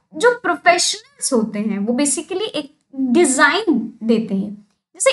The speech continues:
interior design। अभी तो बहुत ही fashion में चला है कि आपका घर बना हुआ है, ठीक है, आपको बहुत ही बढ़िया अपने घर को क्या करना है, सजाना है। तो interior designers भी होते हैं, उनका भी बहुत ही हाई expenses होता है, ठीक है।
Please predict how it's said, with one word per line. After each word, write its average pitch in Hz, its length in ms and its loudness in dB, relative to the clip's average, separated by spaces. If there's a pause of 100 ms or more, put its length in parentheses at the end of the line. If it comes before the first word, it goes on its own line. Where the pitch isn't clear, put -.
(100)
interior 440 500 4
design। 185 420 0 (220)
अभी 247 220 0
तो 359 160 -2 (120)
बहुत 233 300 0
ही 392 60 -4
fashion 311 380 0
में 247 120 -2
चला 202 240 -2
है 220 220 -4
कि - 140 -14 (220)
आपका 285 320 2
घर 247 200 0
बना 208 240 -2
हुआ 208 200 -2
है, - 120 -10
ठीक 233 160 -8
है, - 240 -10
आपको 226 320 -6
बहुत 262 400 -4
ही 349 40 0
बढ़िया 240 420 2
अपने 262 360 -2
घर 226 280 -8
को 269 180 -6
क्या 247 180 -6
करना 226 240 -8
है, 381 60 -4
सजाना 220 460 -4
है। 202 160 -10 (360)
तो 302 80 -10 (120)
interior 359 680 4
designers 294 680 2
भी 339 80 6
होते 220 320 2
हैं, 202 60 -2
उनका 214 260 -4
भी 320 100 -2
बहुत 240 580 -4
ही 285 80 0
हाई 233 260 2
expenses 208 560 -6
होता 190 220 -10
है, 180 120 -12
ठीक 262 180 -8
है। 247 160 -6